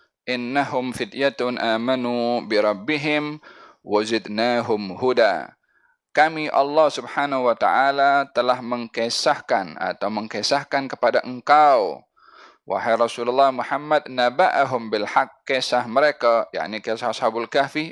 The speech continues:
bil haqq, dengan benar. "Innahum fityatun," sesungguhnya mereka adalah anak-anak muda, "amanu bi rabbihim," beriman kepada Tuhan mereka, "wazidnahum huda," dan kami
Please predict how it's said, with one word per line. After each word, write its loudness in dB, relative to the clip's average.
bil 0
haqq, 2
dengan -8
benar. -4
"Innahum 2
fityatun," -2
sesungguhnya -4
mereka 2
adalah 0
anak-anak -4
muda, 2
"amanu 0
bi 2
rabbihim," -2
beriman -2
kepada 0
Tuhan -6
mereka, -6
"wazidnahum -4
huda," 2
dan -2
kami -2